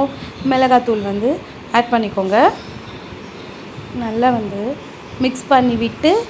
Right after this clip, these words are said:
வதக்கி விடுங்க. இதுல நம்ம என்ன இன்னொரு ஆட் பண்ண போறோம்னா, இப்போ சால்ட் ஆட் பண்ணிட்டோம் இல்லையா, கொஞ்ச நேரம் வதக்கி விடுங்க. இந்த கல்லுப்பு போட்டா நல்லா வந்து, அஹ், நல்லா இருக்கும்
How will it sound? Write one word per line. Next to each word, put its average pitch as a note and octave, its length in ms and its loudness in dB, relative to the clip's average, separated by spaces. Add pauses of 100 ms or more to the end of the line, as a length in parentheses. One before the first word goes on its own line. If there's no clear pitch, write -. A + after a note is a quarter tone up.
(340)
வதக்கி B3 360 4
விடுங்க. G3+ 300 2 (1400)
இதுல C#4+ 280 8
நம்ம C4 220 6
என்ன D#4+ 180 8 (100)
இன்னொரு D4 420 10 (520)
ஆட் A#3 160 4
பண்ண A#3 240 4
போறோம்னா, A3+ 320 2
இப்போ B3+ 180 0
சால்ட் B3+ 300 6
ஆட் - 160 -4
பண்ணிட்டோம் G3 360 0
இல்லையா, G3+ 240 4 (2500)
கொஞ்ச B3+ 140 4 (120)
நேரம் D4 280 8
வதக்கி B3+ 320 4
விடுங்க. G#3+ 260 0 (680)
இந்த C#4+ 220 6
கல்லுப்பு C#4 360 4 (120)
போட்டா A#3+ 260 2 (220)
நல்லா B3 260 4 (100)
வந்து, A#3 240 2 (720)
அஹ், A#3 400 2 (240)
நல்லா C4+ 300 6
இருக்கும் G#3 320 -4